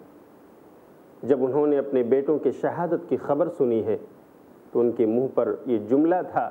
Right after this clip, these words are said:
उनकी ज़बान ने ये जुमला अदा किया, "अल्हम्दुलिल्लाहिल्लज़ी शर्रफ़नी बिस्तिशहादिहिम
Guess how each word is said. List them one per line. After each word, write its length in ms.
उनकी 220
ज़बान 380
ने 140
ये 120
जुमला 400
अदा 200
किया, 300
"अल्हम्दुलिल्लाहिल्लज़ी 1400
शर्रफ़नी 800
बिस्तिशहादिहिम 880